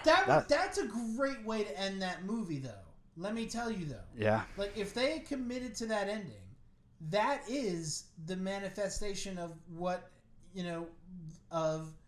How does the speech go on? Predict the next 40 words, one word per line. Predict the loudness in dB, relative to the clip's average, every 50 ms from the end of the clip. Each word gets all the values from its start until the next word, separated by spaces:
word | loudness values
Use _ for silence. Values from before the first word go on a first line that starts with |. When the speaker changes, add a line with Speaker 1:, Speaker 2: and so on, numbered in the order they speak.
| -20 -20 -20 -20 -20 -20 -14 -8
Speaker 1:
what | -4 -4 -4 -4
Jurassic | -2 -2 -2 0 0 -2 -2 -4 -6 -4
Park | -2 -2 -2 -2 -2
is | -4 -4
really | -4 -4 -2 -2 -2
about. | -2 -2 -2 -2 -4 -6 -6 -6
That, | -6 -6 -2 -2
like, | -2 -2 -2 -2 -6 -10
you | -8 -6 -6 -6 -6 -10 -10 -8
can't | -6 -4 -4 -4 -6 -8 -10 -18 -20 -20 -20 -20 -20 -20 -20 -20 -20 -12 -8
really | -6 -4 -2 -2 -4
fuck | -6 -4 -4 -2 -2 -2 -2
with | -4 -6 -6 -4
nature. | -4 -4 -4 -4 -6 -6 -6 -6 -6 -6 -4
Like, | -4 -2 -2 -4 -6 -8
if | -10 -8 -8
you | -8 -8 -8
fuck | -8 -6 -4 -4 -4 -4 -6
with | -8 -8 -8
nature, | -8 -8 -8 -8 -8 -8 -6 -6 -6 -6 -8 -8 -12 -16 -20 -20 -18 -14 -8 -6
nature | -6 -4 -4 -6 -6 -6 -6 -6 -6
will | -6 -8 -8
fuck | -10 -10 -8 -6 -6 -6 -6 -8
with | -10 -8 -8
you | -8 -8 -6 -6 -4 -4 -6 -6 -10 -14 -20 -20 -20 -20 -20 -20 -10 -6
until | -4 -4 -4 -4 -6 -6 -6 -4 -2 -2
it | -4 -4 -6 -8 -8
reaches | -8 -8 -8 -8 -8 -6 -6
its | -6 -6 -6 -6
own | -6 -4 -4 -4 -6 -4
balance | -2 -2 -2 -2 -4 -6 -6 -6 -8 -8
again. | -8 -6 -6 -6 -6 -6 -8 -8 -10 -12 -14 -20 -14 -6 -2
Speaker 2:
Mm-hmm. | 0 0 2 2 2 0 0 -2
Speaker 1:
And, | -4 -4 -2 -2 -2
like, | -2 -2 -2 -4 -6 -10 -12 -8
there's | -6 -4 -4 -4 -4 -4 -6 -8 -10 -8
no | -6 -6 -4 -4 -2 -2 -2
more | -2 -2 -2 -2 0 0 0
of | 0 0 0
a | -2 -2 -2 -2 -2 -2 -2 -4 -4